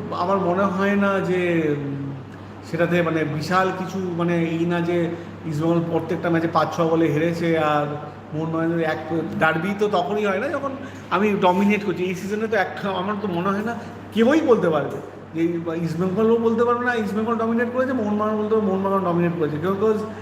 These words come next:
everybody had their fair, fair choice of chances। হ্যাঁ, so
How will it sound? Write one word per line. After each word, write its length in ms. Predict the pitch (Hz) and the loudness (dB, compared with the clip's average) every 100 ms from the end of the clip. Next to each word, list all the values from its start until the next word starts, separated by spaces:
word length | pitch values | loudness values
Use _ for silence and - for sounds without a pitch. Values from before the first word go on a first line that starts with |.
| - 180 | -4 0
everybody 380 | 180 247 226 233 | 2 4 4 4
had 200 | 220 208 | 4 2
their 220 | 202 214 185 | 2 0 0
fair, 100 | 185 - - | -2 -6 -4
fair 140 | 180 185 180 - - - - - - 175 165 170 | 0 0 -2 -12 -16 -18 -18 -18 -8 -2 0 4
choice 240 | 170 165 | 4 4
of 220 | 175 - | 0 0
chances। 340 | 156 151 147 139 | 0 0 -2 -2
হ্যাঁ, 240 | 165 208 | -2 -2
so 440 | 160 - 180 180 | -2 -4 -4 -2